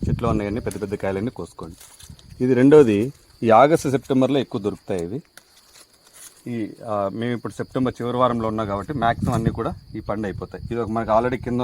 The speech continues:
ఇప్పుడు దొరికాయి, already పండినట్టు మనకు తెలిసింది. రెండో సీజన్ కూడా అయిపోతుంది కాబట్టి వీలైనంత వరకు మనకు ఈ విధంగా కాయలు కోసుకోండి. ఒక, మా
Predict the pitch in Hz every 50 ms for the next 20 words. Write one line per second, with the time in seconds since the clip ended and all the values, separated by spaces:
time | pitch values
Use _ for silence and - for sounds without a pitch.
0 | 117 101 104 - - 107 107 107 - 123 123 123 - - - - - - - -
1 | - - - - - 104 104 104 110 - 113 113 113 113 113 107 107 104 101 95
2 | - - 104 101 95 - 104 98 - - - - 110 120 120 - - 127 123 117
3 | 127 127 120 113 107 101 110 107 104 - 104 95 95 92 92 - - - - -
4 | - _ _ _ _ _ - 135 143 151 151 143 143 143 156 160 170 139 123 117
5 | - 175 202 - - _ _ - _ _ _ _ _ _ 120 117 113 135 135 120
6 | - - 120 117 120 - 117 113 113 - - 113 104 104 131 165 - _ _ -
7 | - - 113 110 101 104 101 92 90 - _ _ _ - _ - - - - -
8 | - _ _ _ _ _ _ - - - - - - - - - - - - -
9 | - - - _ _ - - - - - - - 101 107